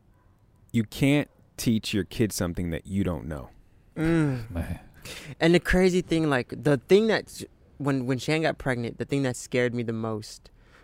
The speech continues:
Speaker 2: was I knew
Speaker 1: Mm-hmm.
Speaker 2: how much trauma I had.
Speaker 1: Yeah.
Speaker 2: I knew how much baggage I had,
Speaker 1: Mm-hmm.
Speaker 2: and I did not wanna give it to her.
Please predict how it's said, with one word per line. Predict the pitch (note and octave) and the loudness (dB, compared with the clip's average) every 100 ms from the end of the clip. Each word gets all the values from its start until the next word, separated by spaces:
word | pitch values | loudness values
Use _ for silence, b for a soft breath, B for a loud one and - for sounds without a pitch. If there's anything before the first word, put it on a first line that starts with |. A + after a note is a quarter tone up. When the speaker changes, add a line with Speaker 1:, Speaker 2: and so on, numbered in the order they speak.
| b | b
Speaker 2:
was | B2+ A#2+ - | 0 2 6
I | B2+ D3 F3 | 10 10 10
knew | C#3+ C#3+ E3+ A3 G#3 C3+ - - - - - | 6 6 8 8 8 4 0 -14 -20 -18 -14
Speaker 1:
Mm-hmm. | F#2 E2+ E2+ E2+ | -12 -12 -16 -16
Speaker 2:
how | - C#3+ | -2 2
much | C#3+ C3 - | 2 0 -4
trauma | - - D3 D3+ C3+ | -10 0 2 2 2
I | A#2+ A2+ | 0 -2
had. | A#2 A2 - - - | -4 -6 -8 -14 -8
Speaker 1:
Yeah. | F2 F2+ E2+ - | -4 -2 -2 2
Speaker 2:
I | D#3 E3 | 6 8
knew | D3+ D#3 F#3+ A#3 C4 G#3+ C#3 A2 - - | 6 6 6 8 8 6 4 -2 -10 -20
how | - D3 | -2 2
much | D#3+ B2 A2+ | 2 2 6
baggage | D3+ D3+ C3+ B2 | 8 8 4 2
I | B2 | 0
had, | A#2+ A2+ G#2 - - | 0 -4 -6 -10 -12
Speaker 1:
Mm-hmm. | G2 E2+ E2+ F2 | -12 -10 -6 2
Speaker 2:
and | D3 | 6
I | C#3 | 6
did | B2+ C#3 | 4 2
not | B2 B2+ C#3 D3+ C#3+ B2 - - - - - _ - - | 2 2 4 4 2 -4 -8 -12 -12 -16 -20 _ -20 -4
wanna | C3 C3 | 0 0
give | A#2 B2 | 0 -2
it | G#2+ | -2
to | - - | -8 -10
her. | - | -12